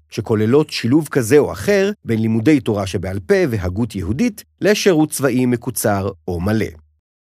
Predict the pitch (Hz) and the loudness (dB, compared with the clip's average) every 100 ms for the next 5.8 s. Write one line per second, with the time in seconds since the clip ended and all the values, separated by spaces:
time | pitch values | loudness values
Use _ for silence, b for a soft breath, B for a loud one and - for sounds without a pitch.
0 | _ _ _ - 95 87 139 208 180 123 | _ _ _ -10 -8 0 2 2 2 0
1 | 110 101 107 98 101 104 120 - 85 85 | -2 -4 -2 -2 0 -2 -4 -8 -8 -8
2 | 92 95 123 113 95 92 101 110 127 123 | -6 -2 -2 -2 -4 -4 -4 -2 -2 -4
3 | 175 - 226 226 - - 170 185 247 202 | -4 2 2 2 -4 2 2 4 2 0
4 | - 180 160 - 123 123 127 - 101 104 | 0 0 0 0 0 2 2 0 -4 -2
5 | 139 175 180 180 190 240 214 214 | 0 0 0 0 0 4 4 4